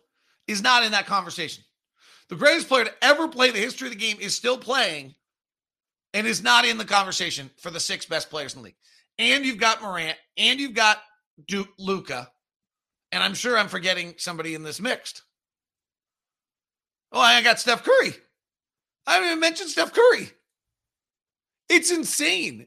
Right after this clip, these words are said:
This has gotta be the greatest in the, here's what's so interesting to me about what's happened in the league right now. So let's take those seven players, including Steph Curry. Oops. Or LeBron.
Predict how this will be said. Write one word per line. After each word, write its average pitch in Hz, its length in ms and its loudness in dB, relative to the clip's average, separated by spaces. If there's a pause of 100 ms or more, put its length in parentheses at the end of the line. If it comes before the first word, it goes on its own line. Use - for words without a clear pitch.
This 302 220 -2
has 330 180 -4
gotta 269 440 4
be 269 240 -6
the 247 100 -6
greatest 226 640 -4
in 214 100 -10
the, 208 140 -10 (560)
here's 359 300 0
what's 294 180 -6
so 233 240 -2
interesting 247 540 -4
to 202 80 -14
me 190 100 -8
about 170 340 -2
what's 175 140 -8
happened 165 340 -2
in 156 60 -20
the 143 80 -16
league 143 220 -14
right 110 120 -16
now. 92 120 -20 (1400)
So 220 120 -2
let's 311 180 2
take 302 220 0
those 220 260 0
seven 240 560 0
players, 165 520 -4 (200)
including 202 260 -4
Steph 170 300 -6
Curry. 110 200 -10 (960)
Oops. 175 300 -10 (720)
Or 156 120 -4
LeBron. 220 420 -2